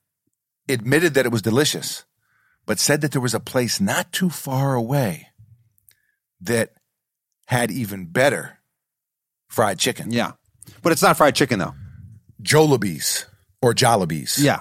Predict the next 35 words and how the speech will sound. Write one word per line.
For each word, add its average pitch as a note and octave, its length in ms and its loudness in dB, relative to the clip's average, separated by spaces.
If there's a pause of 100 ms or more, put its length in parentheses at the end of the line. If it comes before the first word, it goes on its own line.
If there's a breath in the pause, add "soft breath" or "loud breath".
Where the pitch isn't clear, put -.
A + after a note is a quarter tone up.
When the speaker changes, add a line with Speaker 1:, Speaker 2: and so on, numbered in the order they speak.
Speaker 2:
we C3+ 120 4
don't C#3 140 6
know. A2 220 0
Speaker 1:
Not C3 200 4
exactly B2+ 440 2
sure. E2+ 360 -2 (680 soft breath)
But G2+ 160 4
Speaker 2:
It's C#3 60 8
like E3 120 6
the C3 60 10
Speaker 1:
I C3 60 10
Speaker 2:
woolly D3 160 8
Speaker 1:
will E3 80 8
say, D3 160 8
Speaker 2:
mammoth. - 180 2
We C3 100 4
don't C3 160 6
know. F2 180 0
Speaker 1:
and, C#3+ 220 4
and C#3 140 4
this F3+ 180 4
was, D3 280 4 (180)
listen, B2 380 0 (500)
'cause A#2 200 2
now B2+ 300 6
I'm, A#2+ 220 4
I'm, A2 300 2
I'm A#2 140 4
on A2+ 140 4
a, G#2 160 2 (220)
uh, G2+ 280 2 (340)
healthy B2 560 2 (380)
journey A#2 400 4
right G#2+ 220 4
now. G#2+ 300 0